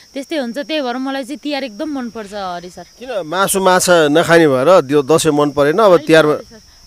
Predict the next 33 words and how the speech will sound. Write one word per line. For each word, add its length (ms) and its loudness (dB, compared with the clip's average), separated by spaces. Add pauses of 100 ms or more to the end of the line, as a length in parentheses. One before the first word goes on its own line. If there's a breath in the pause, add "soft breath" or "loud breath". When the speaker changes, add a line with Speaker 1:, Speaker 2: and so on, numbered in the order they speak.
Speaker 1:
माछा 300 -6
मासु 280 -8
नखाने 800 -6
भएर 460 -10
पनि 240 -8
हो, 180 -8
तर 260 -6
त्यो 260 -8
भन्-, 280 -10
मात्र 320 -10
नभएर, 360 -8 (300 loud breath)
मासु 280 -6
माछा 560 -6
मात्र 300 -8
नभएर 360 -8
कि 160 -12 (320 loud breath)
तिहार 280 0
भनेको 320 -8
त 80 -8
एकदमै 380 -6
रमाइलो 460 -4
हुन्छ 200 -10
कि, 220 -8
मनै 400 -8 (460 soft breath)
अर्कै 240 -2
हुन्छ 200 -6
नि। 140 -6
यहाँ 120 -6
थुङ्गे 500 -8
यसरी 260 -12
फुल 300 -10
फुलेको 400 -8
देख्दा, 420 -6